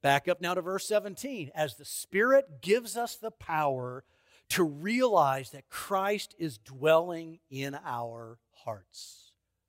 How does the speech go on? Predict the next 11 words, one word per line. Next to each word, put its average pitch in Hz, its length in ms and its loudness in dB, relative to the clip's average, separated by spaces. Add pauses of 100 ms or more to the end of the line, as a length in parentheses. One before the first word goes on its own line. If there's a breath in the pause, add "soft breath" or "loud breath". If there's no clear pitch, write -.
(840 soft breath)
See, - 140 2
these 330 220 4
are 302 80 4
some 269 140 -4
absolutely 277 480 -6
wonderful 202 960 4 (140 loud breath)
and 214 200 -4
mind-blowing 240 920 4
things 277 360 -2
that 165 180 -4
God 262 360 4